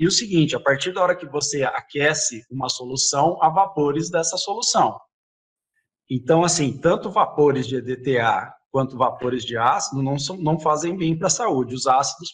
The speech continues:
piores, pior ainda. Então, assim, mas se você tiver uma capela de, de, uma capela de exaustão, que você pode pôr isso lá dentro e tal, eu, eu não aconselho muito, mas você poderia acelerar. Não s-, eu a-, eu gosto mais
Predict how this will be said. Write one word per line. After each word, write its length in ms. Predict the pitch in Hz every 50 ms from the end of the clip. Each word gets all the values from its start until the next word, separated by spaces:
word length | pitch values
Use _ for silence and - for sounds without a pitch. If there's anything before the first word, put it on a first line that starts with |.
| _
piores, 400 | - 151 131 131 135 139 156 151 160 185 - - _
pior 260 | - 139 131 131 143 180
ainda. 420 | 233 254 175 139 120 104 104 101 _ _ _ _ _ _ _ _ _ _ _
Então, 120 | - - 208
assim, 200 | 214 202 180 147
mas 180 | 135 156 156
se 80 | - 180
você 240 | 160 170 - 202 208
tiver 200 | - 220 208 202
uma 160 | 208 208 196
capela 680 | 202 208 202 202 202 - 175 170 160 156 139 127 123 113
de, 220 | 110 113 117 120 _ _ _ _
de, 360 | - 117 120 120 120 117 113 - -
uma 200 | 131 131 135 135
capela 440 | - 147 139 - - 143 143 147
de 80 | 143 151
exaustão, 800 | 151 147 160 156 156 156 - - - 139 139 131 123 110 - -
que 100 | - -
você 260 | 117 117 123 - - 131
pode 300 | - - 143 139 139 -
pôr 160 | - 156 143 139
isso 260 | 139 139 - - -
lá 160 | 143 143 143
dentro 460 | 143 - 123 123 123 120 110 - -
e 60 | - _
tal, 300 | - 143 170 180 175 - - - _ _ _ _ _ _ _ - - _ _ _ -
eu, 100 | - 160 - -
eu 180 | 170 196 233
não 120 | 233 262 269
aconselho 500 | 262 - 269 254 240 - 254 233 254 285
muito, 320 | 233 190 175 160 147 -
mas 160 | 110 131 131 123
você 220 | 151 139 147 156
poderia 400 | 143 165 160 175 175 160 165 180
acelerar. 920 | 185 180 - - 214 214 220 233 226 175 151 156 165 185 214 214 - - -
Não 160 | - 190 202
s-, 180 | 226 254 - - - - _ _
eu 160 | - 170 175 185
a-, 180 | 202 226 220
eu 120 | 196 180 185
gosto 340 | 185 202 214 208 - 214
mais 380 | 175 170 185 208 247 277 269 -